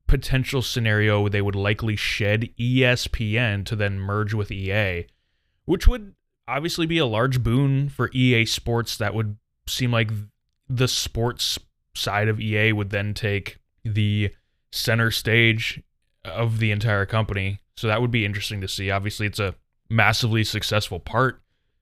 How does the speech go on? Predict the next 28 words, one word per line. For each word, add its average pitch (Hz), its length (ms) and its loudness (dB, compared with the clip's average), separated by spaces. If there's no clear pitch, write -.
of 104 160 -4
the 101 80 -4
company, 101 560 -4
specifically 98 560 -6
with 90 260 -6
Madden 101 720 -2
and 90 440 -4
no 104 120 -2
longer 95 260 -4
fifa, 117 460 0
but 98 180 -6
E 113 220 2
A, 104 140 2
uh, 101 160 -4
Sports - 600 -6
F 104 180 -4
C. 139 540 2
But 151 120 2
obviously, 160 340 2
E 135 160 4
A 139 40 6
is 127 120 2
more 120 160 2
than 123 120 0
just 117 200 -2
E 113 80 2
A 104 80 0
Sports. - 540 -8